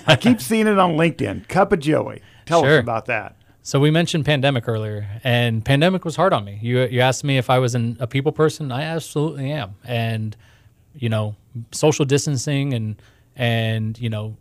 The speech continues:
Speaker 2: lockdown wasn't fun. And so I've been in my house for s-, eight months, just like everybody else. And,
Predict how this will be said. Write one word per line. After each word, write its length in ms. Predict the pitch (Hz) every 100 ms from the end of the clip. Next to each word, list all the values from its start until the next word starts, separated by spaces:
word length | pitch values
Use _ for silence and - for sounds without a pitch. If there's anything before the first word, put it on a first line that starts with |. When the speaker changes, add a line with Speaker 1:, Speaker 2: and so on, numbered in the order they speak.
| -
Speaker 2:
lockdown 440 | 120 127 - 147 135
wasn't 260 | 143 143
fun. 320 | - 123 98 104 _ -
And 200 | 120 117
so 440 | - 120 117 110 - _ - _ _ -
I've 280 | 131 147 123
been 500 | 131 123 117 113 92 _ _ _ _ _
in 200 | - 143
my 180 | 139 131
house 280 | 120 131 127
for 320 | - 120 117 110
s-, 160 | 110 -
eight 180 | 127 151
months, 260 | 135 147 139
just 200 | 131 147
like 120 | 123
everybody 320 | 143 139 127
else. 360 | 131 151 151 117
And, 240 | 110 107